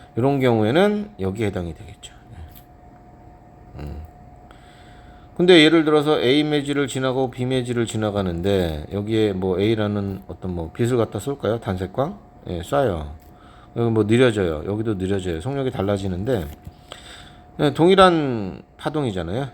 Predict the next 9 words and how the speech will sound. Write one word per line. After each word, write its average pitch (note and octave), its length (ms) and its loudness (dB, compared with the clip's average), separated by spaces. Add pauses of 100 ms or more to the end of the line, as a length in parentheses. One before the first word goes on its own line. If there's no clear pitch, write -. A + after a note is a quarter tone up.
동일한 C3+ 340 2
파동을 C3 360 -2
발사를 G#2+ 340 -2
시켰기 - 400 -12
때문에 B2 260 -2
이 A2+ 160 2
경우에는 C3 440 0
진동수가 A2 500 -4
일정하겠죠. E2 640 -8